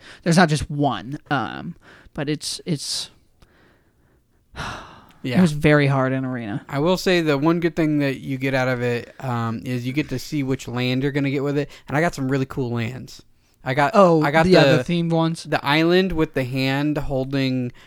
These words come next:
Speaker 2: the water. Uh,
Speaker 1: Oh,
Speaker 2: it's
Speaker 1: yeah,
Speaker 2: a black.
Speaker 1: yeah.
Speaker 2: It just looks so cool.
Speaker 1: Yeah.
Speaker 2: And I got some, uh, really cool white lands, and, um, yeah, I really was really happy with,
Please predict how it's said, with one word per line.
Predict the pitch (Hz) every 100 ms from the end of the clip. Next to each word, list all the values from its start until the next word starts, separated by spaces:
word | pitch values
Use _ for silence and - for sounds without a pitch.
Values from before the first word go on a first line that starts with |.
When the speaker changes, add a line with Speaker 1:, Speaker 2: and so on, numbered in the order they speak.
| -
Speaker 2:
the | -
water. | 123 120 120 135 160 175 - _ _ _
Uh, | -
Speaker 1:
Oh, | 175 180
Speaker 2:
it's | 143
Speaker 1:
yeah, | 170 143
Speaker 2:
a |
black. | 127 139
Speaker 1:
yeah. | 165 151
Speaker 2:
It | 156 147
just | 151
looks | 143 127 -
so | - - 139 117
cool. | - 120 117 -
Speaker 1:
Yeah. | 160 143 139 120 _
Speaker 2:
And | 143 147
I | 156
got | 156 -
some, | 139 131
uh, | 117
really | 127 143 135
cool | 143 123
white | 123 127 123
lands, | 131 127 123 123 - - _ _
and, | - 120 117 110 110 110
um, | 123 113 113 120
yeah, | 165 160
I | 143
really | 165 175 165
was | 143 135
really | 139 135
happy | 127 123 123
with, | 120